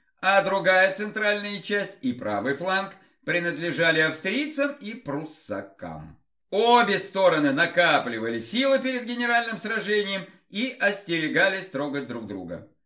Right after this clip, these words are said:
По слухам, Наполеон еще не подошел к Реймсу с главными силами своей армии,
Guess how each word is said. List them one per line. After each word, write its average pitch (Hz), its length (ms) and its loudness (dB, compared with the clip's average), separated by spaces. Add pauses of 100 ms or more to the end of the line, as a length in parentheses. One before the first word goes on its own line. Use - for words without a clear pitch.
(260)
По 185 180 4
слухам, 190 600 -2 (140)
Наполеон 185 640 -2
еще 185 380 -4
не 185 220 -2
подошел 143 560 -2
к 135 80 -8
Реймсу 165 520 0
с 165 80 -10
главными 175 460 0
силами 165 420 -8
своей 151 340 -4
армии, 139 540 2